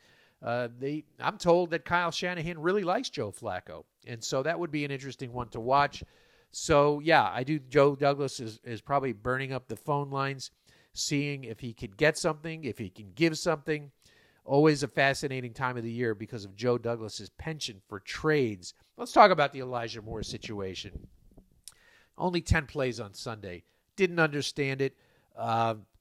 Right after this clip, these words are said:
he, you know, Robert Saleh said this was not punishment for the, uh, trade request. Uh, yeah, you would think that he served the punishment by being deactivated in Denver. So it's puzzling, a little head-scratching. Why only ten plays?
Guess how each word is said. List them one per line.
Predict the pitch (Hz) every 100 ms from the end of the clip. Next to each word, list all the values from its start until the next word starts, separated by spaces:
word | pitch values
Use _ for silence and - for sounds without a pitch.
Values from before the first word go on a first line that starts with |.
| _ _ _ _ -
he, | 113 131 117
you | 135
know, | 131 110
Robert | 127 139 127
Saleh | 147 139 131
said | 143 123
this | 139
was | 143 117
not | 131 139 -
punishment | 139 139 - 139 135 _ _
for | - 131
the, | 113 113 104
uh, | 101
trade | - 160 175
request. | 170 151 175 156 - - _ _ _ - - _ _ _ _
Uh, | 117 117 113 113
yeah, | 156 190 127
you | 151
would | 180 -
think | 180
that | 135
he | 120
served | - 185 214
the | 139
punishment | - 120 120 - 143 139
by | 123
being | 113 127 110
deactivated | 135 135 127 - 107 117 107 98
in | 92 104
Denver. | 196 214 120 113 123 _ _
So | - 151 143 139 151
it's | 147 170
puzzling, | - 220 214 170 156 170
a |
little | 170 190
head-scratching. | 156 165 - 170 151 147 156 143
Why | 107 117 123 127 135 139 143
only | 120 139 135 131
ten | 147 135
plays? | 117 135 123 127 120